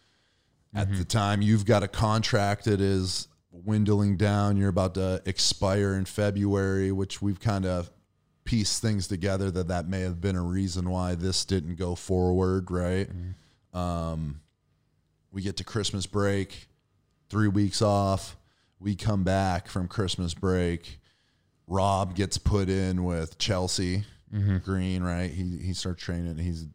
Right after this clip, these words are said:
Speaker 1: just in a thing with her. You're, like, M I A, not showing up, right? <laughs> We
Speaker 2: <laughs>
Speaker 1: just, you're just expecting to ride out everything, right? I
Speaker 2: Mm-hmm.
Speaker 1: should probably be letting you tell us, but you're just ready to ride out everything.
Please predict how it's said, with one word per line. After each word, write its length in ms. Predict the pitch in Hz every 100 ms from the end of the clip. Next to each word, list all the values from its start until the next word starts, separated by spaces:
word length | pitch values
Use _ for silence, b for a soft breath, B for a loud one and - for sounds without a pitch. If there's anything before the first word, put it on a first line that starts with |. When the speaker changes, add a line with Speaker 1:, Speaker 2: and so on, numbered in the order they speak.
| _ _ -
Speaker 1:
just 220 | 95 98
in 100 | 90
a 60 |
thing 260 | 85 92 90
with 140 | 82
her. 400 | 95 90 90 87 b b b b b
You're, 320 | 87 107 101
like, 260 | 98 90 92 104
M 160 | 104
I 180 | 101 98
A, 400 | 95 95 92 95 92 -
not 260 | 101 104 -
showing 400 | - 110 107 104
up, 300 | 101 104 -
right? 300 | 107 107 110 127
<laughs> 80 | 135
We 120 | 127
Speaker 2:
<laughs> 60 |
Speaker 1:
just, 440 | 120 131 120 - B B B -
you're 200 | 135 139
just 180 | 131
expecting 520 | 120 - 143 131 - 117
to 80 |
ride 340 | 107 117 120 123
out 240 | 123 123
everything, 480 | 120 117 117 117 110
right? 300 | 110 110 123
I 40 |
Speaker 2:
Mm-hmm. 100 | 113 104
Speaker 1:
should 140 | 113
probably 320 | 117 98 90
be 120 | 95
letting 260 | 98 90 85
you 80 | 101
tell 240 | 98 85
us, 80 | 90
but 120 | 98
you're 160 | 107 135
just 200 | 131 95
ready 240 | 110 110 98
to 100 | 95
ride 320 | 98 95 98
out 200 | 104 104
everything. 540 | 92 92 92 95 95